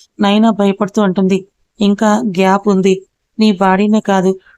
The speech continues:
నీ హార్ట్ బీట్ ను కూడా నేను ఫీల్ అవ్వాలని" నీల్ అంటే, ఇంకా గట్టిగా హత్తుకున్న నయన, "ఇప్పుడు ఓకేనా?" అని అడుగుతుంది. చల్లటి గాలిలో వేడిగా తగులుతున్న నయన బాడీను ఫీల్ అవుతున్న నీల్ తన పొట్ట మీద బిగుసుకున్న నయన చేతుల్ని చూసి స్పీడ్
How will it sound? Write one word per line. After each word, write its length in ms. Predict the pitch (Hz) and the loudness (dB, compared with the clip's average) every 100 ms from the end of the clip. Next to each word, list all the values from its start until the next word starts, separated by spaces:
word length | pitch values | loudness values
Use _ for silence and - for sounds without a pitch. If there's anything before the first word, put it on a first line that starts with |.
| - | -4
నీ 100 | 214 | -2
హార్ట్ 340 | 202 185 190 170 | 0 0 -2 0
బీట్ 180 | 220 226 | -2 -2
ను 60 | |
కూడా 160 | 220 214 | -2 2
నేను 160 | 208 196 | 0 0
ఫీల్ 220 | 190 196 | -2 0
అవ్వాలని" 400 | 196 196 190 196 | 0 0 2 2
నీల్ 260 | 190 208 - | 2 0 -2
అంటే, 260 | 190 185 196 190 _ _ _ | -4 -2 -4 -4 _ _ _
ఇంకా 260 | 233 226 226 208 | 0 2 2 0
గట్టిగా 340 | 190 - 214 226 | -2 -2 -2 0
హత్తుకున్న 400 | 214 - - 202 | 0 -2 -2 0
నయన, 280 | 196 185 196 202 | 2 0 0 -2
"ఇప్పుడు 240 | 190 190 185 | -4 -2 -2
ఓకేనా?" 340 | 185 220 202 - | 0 0 0 -2
అని 120 | 226 208 | -2 -2
అడుగుతుంది. 440 | 180 185 190 185 185 - - - - | -2 -2 -2 -2 -4 -8 -20 -20 -8
చల్లటి 420 | 202 190 202 202 | -2 0 0 -2
గాలిలో 360 | 190 185 190 190 | 0 0 0 0
వేడిగా 360 | 185 185 196 | 0 0 -2
తగులుతున్న 480 | 190 185 185 202 190 | -2 -2 -2 -2 -2
నయన 280 | 180 180 196 | 0 -2 -2
బాడీను 460 | 185 185 190 185 185 _ _ _ - | -2 -2 0 -2 -4 _ _ _ -2
ఫీల్ 180 | 226 233 | 2 2
అవుతున్న 300 | 226 226 208 | 2 0 0
నీల్ 300 | 190 196 190 - 196 - _ _ _ _ | 2 0 -2 -4 -8 -8 _ _ _ _
తన 160 | 226 202 | -2 0
పొట్ట 280 | 190 185 214 | 0 -2 0
మీద 180 | 214 196 | 0 0
బిగుసుకున్న 540 | 185 190 185 208 196 | 0 0 -2 -2 0
నయన 280 | 190 180 196 | 0 2 0
చేతుల్ని 440 | 196 190 190 196 | 0 -2 0 -2
చూసి 320 | 190 190 190 | 0 -2 0
స్పీడ్ 320 | 214 - 202 | -4 0 -2